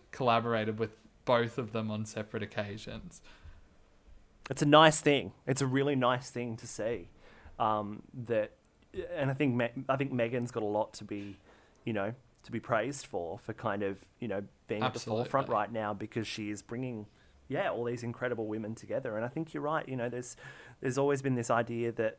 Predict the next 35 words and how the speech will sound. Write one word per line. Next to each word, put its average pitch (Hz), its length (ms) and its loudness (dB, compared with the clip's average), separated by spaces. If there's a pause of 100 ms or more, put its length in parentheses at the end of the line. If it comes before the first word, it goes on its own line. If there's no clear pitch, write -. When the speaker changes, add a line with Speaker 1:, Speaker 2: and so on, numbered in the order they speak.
(180)
Speaker 2:
only 117 260 0
one, 113 500 0 (800)
only 120 180 -2
one 135 300 0
woman 135 320 2
can 131 240 0
win, 113 480 -2 (220)
and 113 120 -6
there 107 60 0
can't 127 320 0
be 131 80 -4
multiple 117 640 0
Speaker 1:
Yeah. - 80 -20
Speaker 2:
female 117 420 2
rappers 113 600 2
in 110 240 -4
the 101 80 -4
same 101 320 0
space, 127 520 0
and 113 80 -2
that's 117 160 -2
just 127 140 -6
not - 140 -2
true 104 280 0
anymore. 110 480 0 (380)
Um, 104 540 0 (240)
and 107 100 -4
it 101 100 -6
shouldn't 120 280 -4
have 127 100 -6
been 92 160 -6
true, 101 340 -4
but 104 280 -2 (180)
that's 113 240 -6
just - 220 -10